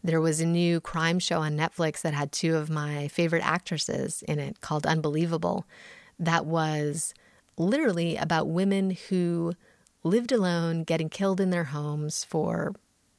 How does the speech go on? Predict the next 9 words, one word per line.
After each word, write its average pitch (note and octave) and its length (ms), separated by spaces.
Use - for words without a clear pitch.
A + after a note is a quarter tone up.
no F#3 240
reason E3 300
except C#3+ 300
that D3 120
they C#3+ 100
were D3 180
women C#3 600
living - 260
alone. - 280